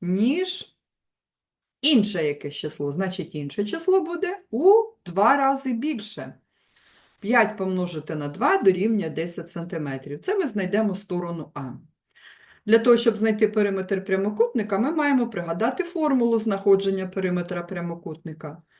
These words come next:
Суму чисел А і Б помножити на два. Підставляємо числа замість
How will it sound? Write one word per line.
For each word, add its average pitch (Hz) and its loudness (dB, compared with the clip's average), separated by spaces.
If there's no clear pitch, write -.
Суму 370 4
чисел 170 -4
А 170 2
і 151 -6
Б 226 0
помножити 190 -2
на 180 -4
два. 127 -12
Підставляємо 196 0
числа 202 -2
замість 247 0